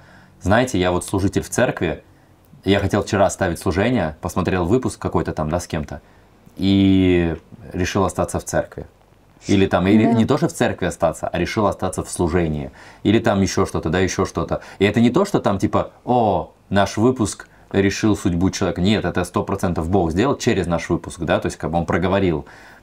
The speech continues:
Speaker 1: Ну, потому что Бог именно так работает на земле.
Speaker 2: Я просто молюсь, чтобы этот проект распространял славу Божью. И я думаю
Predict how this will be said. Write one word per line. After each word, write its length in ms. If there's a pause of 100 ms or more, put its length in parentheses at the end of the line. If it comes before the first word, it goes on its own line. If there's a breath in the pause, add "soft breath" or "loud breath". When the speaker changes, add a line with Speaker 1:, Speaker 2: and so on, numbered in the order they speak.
Speaker 1:
Ну, 80
потому 140
что 120
Бог 160
именно 180
так 200
работает 300
на 60
земле. 300 (160 loud breath)
Speaker 2:
Я 260
просто 300
молюсь, 320
чтобы 220
этот 240
проект 520
распространял 1000
славу 360
Божью. 540 (400 loud breath)
И 60
я 320
думаю 840